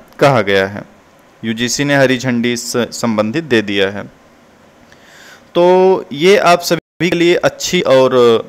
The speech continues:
महत्वपूर्ण खबर है, ठीक है। यहाँ पे भी इस न्यूज़पेपर में आप देख सकते हैं कि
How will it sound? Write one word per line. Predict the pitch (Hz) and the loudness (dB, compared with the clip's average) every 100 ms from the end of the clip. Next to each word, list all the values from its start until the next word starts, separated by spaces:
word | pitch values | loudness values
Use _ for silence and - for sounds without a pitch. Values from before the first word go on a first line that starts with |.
| - | -6
महत्वपूर्ण | 127 131 - 135 151 165 156 | -6 -6 -6 -6 -2 0 0
खबर | - 135 151 | -2 2 2
है, | 147 156 294 - _ _ _ _ _ | 2 -2 -6 -16 _ _ _ _ _
ठीक | - 160 | -4 -2
है। | 127 107 | 0 2
यहाँ | 123 139 | 2 2
पे | 139 147 | 0 -2
भी | 147 | 0
इस | 147 147 | -2 -2
न्यूज़पेपर | 143 135 139 147 139 | -4 -2 -2 -2 2
में | 139 | 2
आप | 131 | 2
देख | 135 135 | 0 0
सकते | 143 135 - | -2 -4 -2
हैं | 131 147 330 _ _ - - - - - _ - | -2 -2 -6 _ _ -20 -20 -20 -20 -20 _ -4
कि | 123 120 117 104 | 0 2 2 -2